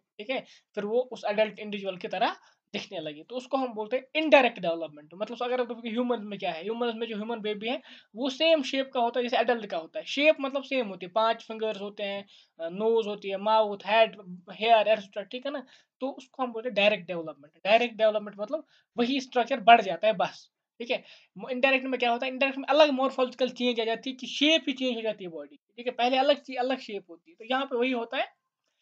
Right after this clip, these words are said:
इनडायरेक्ट डेवलपमेंट होती है, मतलब एक लार्वल स्टेज होता है जो डिफरेंट होगा एडल्ट से, मॉर्फोलॉजिकली डिफरेंट, डिस्टिंक्ट होता है एडल्ट से, ठीक है, आया समझ? देखो, अब इसकी कुछ एग्जांपल्स है, तीन एग्जांपल हमें यहाँ पे दी गई है। पहला आपका है साइकॉन, क्या है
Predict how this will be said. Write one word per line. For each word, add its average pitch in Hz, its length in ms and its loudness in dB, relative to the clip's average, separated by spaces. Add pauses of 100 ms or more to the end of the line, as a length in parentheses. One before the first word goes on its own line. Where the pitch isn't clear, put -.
(200)
इनडायरेक्ट 277 340 4
डेवलपमेंट 175 460 -2
होती 165 220 -18
है, 220 80 -14
मतलब 277 300 -4 (260)
एक 226 120 -2
लार्वल 240 380 6
स्टेज 254 240 -6
होता 220 160 -4
है 240 60 -2
जो 240 100 -6
डिफरेंट 262 400 0
होगा 208 160 0
एडल्ट 170 340 -4
से, - 140 -18
मॉर्फोलॉजिकली 226 800 -2 (320)
डिफरेंट, 254 580 -2
डिस्टिंक्ट 233 520 -4
होता 185 260 -8
है 302 140 -4 (440)
एडल्ट 180 380 0
से, - 160 -18 (1120)
ठीक 214 180 2
है, 262 100 -4 (260)
आया 220 160 6
समझ? 240 260 -2 (540)
देखो, 185 260 -10 (300)
अब 262 120 4
इसकी 285 160 -2
कुछ 269 140 -2
एग्जांपल्स 247 460 0
है, 262 120 -2
तीन 269 220 2
एग्जांपल 240 340 2
हमें 226 140 -2
यहाँ 220 160 -2
पे 202 120 -8
दी 208 140 -8
गई 208 160 -8
है। 226 80 -4
पहला 254 340 4
आपका 233 240 2
है 226 60 -2
साइकॉन, 170 520 -2
क्या 208 120 2
है 175 160 -2